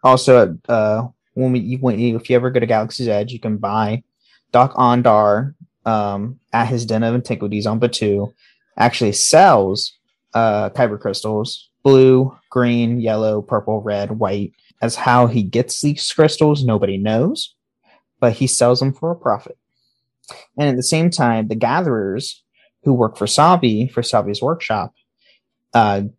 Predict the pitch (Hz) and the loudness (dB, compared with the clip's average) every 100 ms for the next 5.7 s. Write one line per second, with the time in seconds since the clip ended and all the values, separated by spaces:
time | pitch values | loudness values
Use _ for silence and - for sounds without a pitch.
0 | - 123 123 - 110 - 131 - - - | -6 0 0 0 -6 -2 0 0 0 0
1 | 117 113 120 - 98 101 - 127 120 139 | 0 -2 -8 -4 -2 -2 -2 -2 0 0
2 | 139 127 107 104 101 98 - - - _ | 0 -2 -2 -4 -4 -4 -6 -10 -12 _
3 | _ _ _ 127 123 117 113 113 156 147 | _ _ _ 2 4 4 2 0 -2 0
4 | 135 120 - 120 113 110 101 123 _ - | 0 -2 -4 -2 0 0 0 -4 _ -8
5 | 120 117 107 - 120 117 110 | 0 2 2 0 0 -2 -4